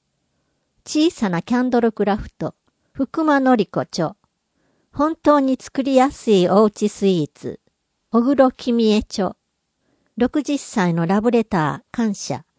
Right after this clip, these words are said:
エヌエイチケー出版編。歓喜の子、上下。天童新著。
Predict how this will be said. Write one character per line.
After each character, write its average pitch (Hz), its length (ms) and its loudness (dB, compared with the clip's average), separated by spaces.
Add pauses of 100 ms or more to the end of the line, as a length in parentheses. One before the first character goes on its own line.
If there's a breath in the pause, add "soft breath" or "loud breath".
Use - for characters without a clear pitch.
(340)
エ 233 120 2
ヌ 277 120 0
エ 269 80 2
イ 311 60 -6
チ - 120 -18
ケ 240 120 4
ー 240 40 2
出 220 340 0
版 170 200 -6
編。 170 320 -6 (1000)
歓 285 200 0
喜 - 200 -8
の 147 160 -6
子、 - 300 -4 (260)
上 190 320 2 (100)
下。 156 220 -4 (580)
天 277 300 0
童 160 260 4
新 214 220 0
著。 - 540 -6